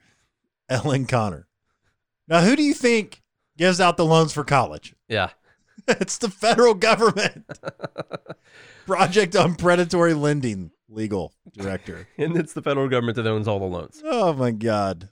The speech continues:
Speaker 1: You just can't make this stuff up. It's too good. It's golden.
Speaker 2: So Elizabeth Warren said, "President-elect Biden," and did you catch what I said? That now they might not do this. My House of Cards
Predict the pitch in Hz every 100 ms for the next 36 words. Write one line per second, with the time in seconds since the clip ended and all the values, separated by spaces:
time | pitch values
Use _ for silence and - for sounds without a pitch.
0 | _ - 180 247 - 202 180 180 180 -
1 | 190 190 226 214 160 143 - 196 214 220
2 | 143 - _ - 170 185 135 87 - 165
3 | 147 156 170 165 143 156 160 151 156 131
4 | 165 170 151 151 143 143 123 120 135 127
5 | - 139 143 151 190 196 175 139 127 151
6 | 131 123 147 143 131 _ 139 143 127 110
7 | 107 85 98 92 90 - 123 151 175 143
8 | 107 87 _ _ _ _ - 143 143 -
9 | 95 - 135 135 131 104 92